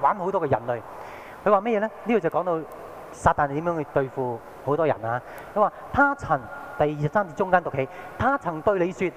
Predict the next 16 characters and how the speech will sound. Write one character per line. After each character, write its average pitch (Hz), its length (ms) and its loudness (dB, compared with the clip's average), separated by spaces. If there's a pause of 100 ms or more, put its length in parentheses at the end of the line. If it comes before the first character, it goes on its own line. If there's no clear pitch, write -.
(240)
「你 170 140 6
屈 247 60 -4 (100)
身， 262 280 2 (400)
由 196 120 8
我 208 200 2
踐 269 440 0
踏 208 140 4
過 208 320 2
去 202 60 0
吧。」 143 260 2 (300)
你 185 120 6
便 175 280 -4
以 185 160 0
背 202 200 0
為 131 200 2
地， 139 220 2